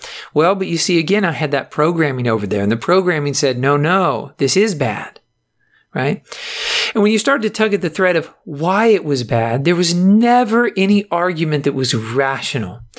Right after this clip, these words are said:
It was simply, "Well, this is what God says. This is what the Bible says. This is God's will, or this is against God's will."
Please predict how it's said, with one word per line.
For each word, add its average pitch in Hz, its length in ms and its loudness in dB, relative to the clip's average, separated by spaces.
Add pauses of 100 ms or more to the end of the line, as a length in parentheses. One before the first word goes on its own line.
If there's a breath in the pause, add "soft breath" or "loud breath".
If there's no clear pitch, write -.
(260 loud breath)
It 180 100 2
was 175 180 2
simply, 214 420 0
"Well, 170 180 4
this 185 260 2
is 185 120 0
what 175 220 2
God 151 300 0
says. 135 640 2
This 156 360 -2
is 165 120 -2
what 160 200 0
the 147 80 -2
Bible 135 420 -2
says. 127 600 0
This 190 360 0
is 170 140 2
God's 151 420 0
will, 131 420 2
or 139 120 2
this 135 200 0
is 127 120 0
against 127 440 -2
God's 113 360 -2
will." 110 300 -4